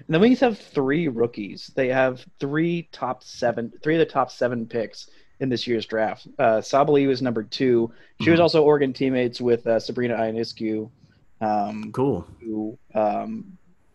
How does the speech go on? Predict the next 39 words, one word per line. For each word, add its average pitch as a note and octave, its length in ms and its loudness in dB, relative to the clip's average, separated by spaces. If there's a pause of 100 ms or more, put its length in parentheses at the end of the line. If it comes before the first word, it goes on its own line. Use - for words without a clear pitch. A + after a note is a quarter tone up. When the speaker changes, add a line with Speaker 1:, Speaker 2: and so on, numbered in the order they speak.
(100)
Speaker 1:
is C3 160 2
probably A#2+ 240 2
gonna A#2+ 80 -2
be A2+ 100 -2
out A2+ 180 0
for A2 200 -4
a G#2+ 80 -4
month. G#2+ 400 -2 (160)
Um, G#2+ 260 -4
they A2+ 140 0
played A#2+ 260 2
against A2 280 -6
each A2 100 -8
other G#2+ 200 -6
for G#2 60 -12
the G#2 80 -8
first G#2 260 -10
time G#2 200 -8
ever. G#2+ 280 -6
It - 360 -8
was D#3 80 4
a D3 40 2
really D#3 140 8
sweet C3+ 320 0
moment A#2+ 340 -2
the A#2 100 -4
W A2+ 420 -2
N A2 60 -4
B A2 180 -2
A - 20 -4
shared G#2+ 300 -6
of, G#2 80 -10
like, G#2 160 -8
them, G#2+ 240 -4
like, G#2+ 140 -8
hugging G#2+ 340 -4
after G#2+ 260 -6
the G#2 80 -8
game. G#2 420 -8